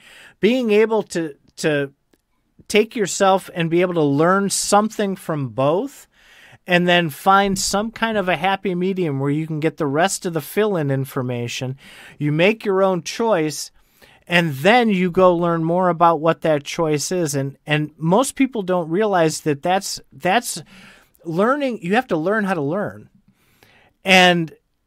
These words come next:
if you just take everybody's advice at face value, all you're doing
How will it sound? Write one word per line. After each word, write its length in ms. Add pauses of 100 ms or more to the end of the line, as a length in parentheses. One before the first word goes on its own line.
(200)
if 280
you 120
just 360
take 260
everybody's 540
advice 480
at 100
face 320
value, 640
all 280
you're 200
doing 640